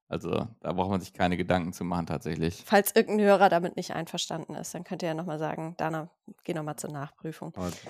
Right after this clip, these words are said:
Speaker 2: <laughs>
Speaker 3: aber alles, was du nicht wusstest, ist kein klassisches Lehrbuchwissen, würde ich sagen.
Speaker 2: Das ist
Speaker 1: Genau.
Speaker 2: gut.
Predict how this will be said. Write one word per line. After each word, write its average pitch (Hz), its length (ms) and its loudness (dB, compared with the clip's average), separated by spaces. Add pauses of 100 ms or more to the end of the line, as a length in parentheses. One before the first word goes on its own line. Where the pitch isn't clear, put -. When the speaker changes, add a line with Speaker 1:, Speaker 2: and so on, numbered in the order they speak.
(100)
Speaker 2:
<laughs> - 880 2
Speaker 3:
aber 90 200 -2 (120)
alles, 113 320 4
was 101 160 2
du 104 80 -2
nicht 104 200 2
wusstest, 101 380 0
ist - 240 -12
kein 104 260 2
klassisches 92 480 -2
Lehrbuchwissen, 87 600 -6
würde - 140 -12
ich - 60 -18
sagen. - 260 -14 (760)
Speaker 2:
Das 180 160 -2
ist 151 80 -4
Speaker 1:
Genau. 92 140 4
Speaker 2:
gut. 95 180 -4